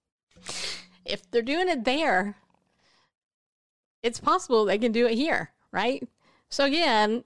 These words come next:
y-, you have to ask yourself, and this is not me fear-mongering, but you have to really ask yourself, what are you willing to do here? What is love for your brother? What does it really look like?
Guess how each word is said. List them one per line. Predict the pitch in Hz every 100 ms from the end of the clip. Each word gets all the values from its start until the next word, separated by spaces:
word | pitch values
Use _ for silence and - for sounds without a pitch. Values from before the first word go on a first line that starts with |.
| -
y-, | - 202
you | 262 254 277 302
have | 294 247
to | -
ask | - 202 196 -
yourself, | 170 165 - 180 143 -
and | - 214
this | 214
is | 202
not | 214 214
me | 196 180
fear-mongering, | - 233 240 165 156 147 165 202
but | 240
you | 269
have | 330 -
to | 262
really | 233 262 262
ask | 262 - 226
yourself, | - 160 -
what | 214
are |
you | 254
willing | 247 208 202
to | 190
do | 180 233
here? | 156 - - - _ _ _ - - - - -
What | - 208 254 - -
is | 247 196
love | 202 196 202
for | - 196
your | 175
brother? | 175 175 170 160
What | 175 180
does | 175
it | -
really | 165 151 151
look | 165 -
like? | - - - -